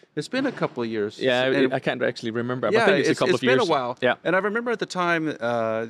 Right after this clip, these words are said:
Speaker 1: the discussion was, anybody go back and look at our, on YouTube and see the episode, uh, that your robot has essentially universal pieces. It's
Speaker 2: Mm.
Speaker 1: sort of plug and play.
Speaker 2: Yeah.
Speaker 1: That if I wanna do a specific task, I add an arm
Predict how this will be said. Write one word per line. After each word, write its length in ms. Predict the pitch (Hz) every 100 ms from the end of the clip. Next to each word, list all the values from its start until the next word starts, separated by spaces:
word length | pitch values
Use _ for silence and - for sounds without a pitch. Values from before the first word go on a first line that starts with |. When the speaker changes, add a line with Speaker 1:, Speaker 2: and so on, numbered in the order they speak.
| 117
Speaker 1:
the 100 | 123
discussion 480 | 113 - 160 - 127
was, 200 | 120 127
anybody 300 | 117 101 98
go 120 | 95
back 260 | 90 95
and 80 | 95
look 140 | 92 -
at 60 |
our, 200 | 90 90 -
on 140 | 98 92
YouTube 340 | 95 - 92
and 120 | 90
see 160 | 87 -
the 120 | 92
episode, 480 | 101 98 - 90 90 _ _ _ _ -
uh, 240 | 104 101 101
that 220 | 110 110 _ - - _ _
your 120 | 131
robot 400 | 127 139 135 120 - _ _ _ _ _
has 420 | 131 123 - - _ _ _
essentially 360 | 123 180 143
universal 920 | 104 120 143 113 117 120 - 113 110 104 _ _ _ _ _
pieces. 580 | 143 131 - 95 - - _
It's 260 | 151 135
Speaker 2:
Mm. 100 | 117
Speaker 1:
sort 180 | 110 143
of 100 | 120
plug 240 | - 143 131
and 140 | 107
play. 400 | - 113 92 65 _
Speaker 2:
Yeah. 100 | 117
Speaker 1:
That 100 | 90
if 100 | 127
I 40 | 139
wanna 240 | 131 151
do 140 | 131 127
a 40 |
specific 460 | - 120 - 120 113
task, 460 | 127 117 117 - -
I 100 | 110
add 200 | 107 113
an 100 | 104
arm 340 | 101 104 101